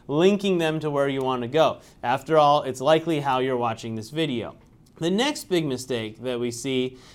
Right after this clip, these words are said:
is focusing only on text content, whether that's on your website, your social media, uh, your newsletters that you're putting out. If you're only writing text,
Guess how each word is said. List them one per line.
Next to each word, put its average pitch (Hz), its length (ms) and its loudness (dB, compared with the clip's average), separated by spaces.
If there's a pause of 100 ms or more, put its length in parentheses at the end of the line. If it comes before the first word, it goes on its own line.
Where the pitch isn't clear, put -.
is 156 180 -2
focusing 214 720 0
only 208 480 0
on 147 240 -4
text - 560 -6
content, 123 580 -4
whether 165 420 0
that's 160 380 0
on 131 160 -4
your 123 140 -2
website, 196 640 0 (280)
your 135 120 -2
social 214 460 2
media, 175 640 2 (440)
uh, 127 320 2
your 131 460 2 (180)
newsletters 196 920 2 (260)
that 175 120 -2
you're 185 140 6
putting 185 320 2
out. 175 360 0 (100)
If 147 160 -6
you're 170 240 0
only 269 360 0
writing 180 420 0
text, 135 560 -4